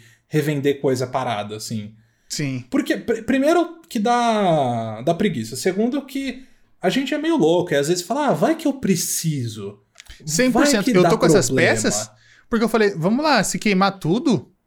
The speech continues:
Speaker 1: <laughs>
Speaker 2: se meu, se cair um raio aqui dentro do meu quarto, vou precisar trocar, né?" E aí eu tenho memória ram, tenho, tenho, eu tenho placa de vídeo, eu tenho quase um outro computador inteiro.
Speaker 1: Uhum.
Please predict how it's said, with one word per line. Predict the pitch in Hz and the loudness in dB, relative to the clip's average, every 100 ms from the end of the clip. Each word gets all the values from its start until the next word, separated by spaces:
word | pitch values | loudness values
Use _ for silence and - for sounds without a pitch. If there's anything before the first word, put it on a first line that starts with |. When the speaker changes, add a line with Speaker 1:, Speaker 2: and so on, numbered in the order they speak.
| _ | _
Speaker 1:
<laughs> | - 320 - 330 330 | -4 -4 0 -2 -2
Speaker 2:
se | 185 | 2
meu, | 196 190 175 | 4 4 2
se | 151 - | -2 -2
cair | 214 | 2
um | 208 | 2
raio | 196 196 165 | 2 2 0
aqui | 156 | 0
dentro | 165 175 | 0 4
do | |
meu | 180 165 | 4 4
quarto, | 175 156 147 131 - _ - | 4 2 0 -8 -12 _ -6
vou | 151 | -4
precisar | - 151 - 147 170 | -2 -4 0 0 2
trocar, | 262 294 359 320 | 2 2 2 2
né?" | 302 233 - - _ _ 196 | 2 0 -2 -20 _ _ 0
E | |
aí | 143 139 | 0 2
eu | 156 | 0
tenho | 180 180 | 2 2
memória | 165 156 220 | 4 4 4
ram, | 226 247 233 220 202 | 4 4 4 4 2
tenho, | - 151 156 156 151 147 | 2 0 0 -2 -2 -4
tenho, | 160 147 139 | -4 -6 -6
eu | 139 | -8
tenho | 139 127 | -8 -2
placa | 147 156 | 0 2
de | 208 | 0
vídeo, | 240 247 226 190 156 | 2 2 2 2 0
eu | |
tenho | 160 247 262 | 0 -2 0
quase | 392 480 | 0 2
um | 466 | 4
outro | 440 - | 2 2
computador | 220 185 175 | 0 2 2
inteiro. | 165 139 120 - - | 0 -2 -6 -8 -2
Speaker 1:
Uhum. | 160 196 180 180 | 2 2 2 0